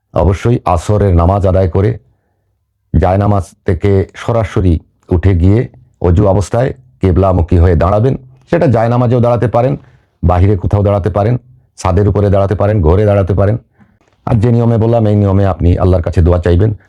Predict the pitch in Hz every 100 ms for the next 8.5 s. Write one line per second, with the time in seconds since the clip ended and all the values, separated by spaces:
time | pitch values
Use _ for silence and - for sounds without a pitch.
0 | _ 107 92 110 113 107 123 131 - 98
1 | 120 123 - - 98 90 117 123 101 120
2 | 139 160 - _ - 101 92 127 120 110
3 | 117 107 101 - 92 - 95 - 113 -
4 | 113 123 101 107 - 107 95 85 - 67
5 | 62 - - - _ - 113 175 147 -
6 | 62 76 - - - 82 117 151 78 -
7 | _ _ _ _ _ _ _ - 92 90
8 | 95 92 78 - -